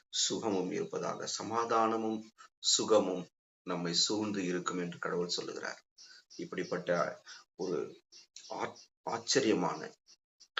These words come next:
அற்புதமான வார்த்தைகளை நமக்கு யாருங்க சொல்ல முடியும்? அது யாரால முடியும்னா, நம்முடைய தேவனால தான் முடியும், நம்முடைய இயேசப்பாவால தான் முடியும்.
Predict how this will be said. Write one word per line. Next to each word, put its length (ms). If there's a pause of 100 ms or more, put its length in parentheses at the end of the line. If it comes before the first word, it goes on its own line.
(140)
அற்புதமான 720
வார்த்தைகளை 560
நமக்கு 300
யாருங்க 340
சொல்ல 260
முடியும்? 340 (680)
அது 140
யாரால 420
முடியும்னா, 540
நம்முடைய 420
தேவனால 440
தான் 160
முடியும், 300 (120)
நம்முடைய 400
இயேசப்பாவால 500
தான் 120
முடியும். 400